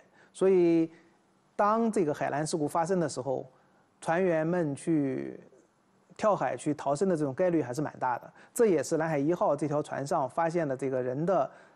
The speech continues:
残骨非常少的一个主要的一个原因吧。船上的生活呢，虽然要求不高哈，比较简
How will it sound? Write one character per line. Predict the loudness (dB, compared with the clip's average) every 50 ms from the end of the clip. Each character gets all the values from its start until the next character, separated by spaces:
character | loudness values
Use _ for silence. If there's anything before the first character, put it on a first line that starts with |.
| _ _ _ _ _ _ _ -8
残 | -4 -2 -2 -2
骨 | -2 -4 -6 -8 _ _ _ _ _ _
非 | -2 -2
常 | 0 0 -2
少 | -2 -2 -4 -4
的 | -4 -6 -8
一 | -8 -8 -6
个 | -2 0 0 0 0 -2 -4 -8 -12 -10
主 | -6 -4 0
要 | 0 0 2
的 | 0
一 | 0
个 | 0 0
原 | -2 -2 -4 -6
因 | -6 -6
吧。 | -6 -6 -8 -10 -12 _ _ _ _ _ _ _ _ _ _ _ _ -4
船 | -2 0 2
上 | 2 2 2
的 | 2
生 | 0 0 0 0 0
活 | 0 0 0
呢， | 2 0 0
虽 | 2 2
然 | 2 2 2 2 0 0 -2 -2 0
要 | 0 0 0 0
求 | -2 -2
不 | -2 -2
高 | 0 0 0 0 0
哈， | 0 -2 -4 -4
比 | -4 -4
较 | -4 -2
简 | -2 -4 -6